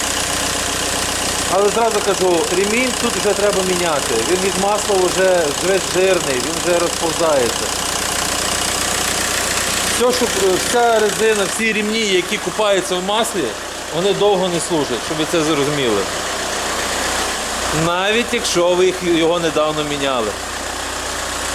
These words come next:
Е, власнику рекомендую гарно помити двигун. Все, що стосується знизу, і тоді, е, може приїхати аж тільки тоді. Я подивлюся до цього, бо я махав надалі в шмірах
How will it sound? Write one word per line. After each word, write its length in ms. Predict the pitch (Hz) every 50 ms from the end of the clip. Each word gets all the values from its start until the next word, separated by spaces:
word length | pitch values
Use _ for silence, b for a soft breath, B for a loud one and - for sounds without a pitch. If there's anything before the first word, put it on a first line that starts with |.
| 147
Е, 120 | 147 147 147 147
власнику 400 | 180 208 208 202 214 - - 196
рекомендую 580 | 185 185 - 196 190 190 180 185 196 190 185 170
гарно 300 | 175 180 170 170 170 160
помити 420 | - 175 165 170 170 165 - 165 156 151 147 143 151 143
двигун. 440 | 165 170 165 170 185 202 214 214 208 185 - - - - - - -
Все, 100 | - 190
що 120 | 185 - 170
стосується 500 | - 185 - - 208 180 175 185 180 160
знизу, 360 | 143 175 196 208 196 190 196
і 320 | 175 143 147 139 - 170
тоді, 160 | 160 165 196 190
е, 420 | 185 185 180 170 160 160 156 139 127 - - - - - - - - - - 165
може 220 | 190 196 170 180
приїхати 720 | - - 165 165 160 170 180 214 220 - 240 180 - 170
аж 120 | 160 156 -
тільки 260 | - 196 185 - 185
тоді. 400 | - 180 170 147 156 165 135 107 90 - - - - - - - - - 151
Я 80 | 165 160
подивлюся 560 | 160 170 156 170 185 185 165 160 147 - 160
до 100 | 156 160
цього, 240 | - 165 160 139 135 135
бо 60 | 190
я 140 | 220 240 220
махав 380 | 196 175 151 - 175 165 151 139 - 160 156 165
надалі 460 | 165 151 170 170 165 156 147 143 135
в 80 | 127 -
шмірах 340 | - 165 160 147 147 143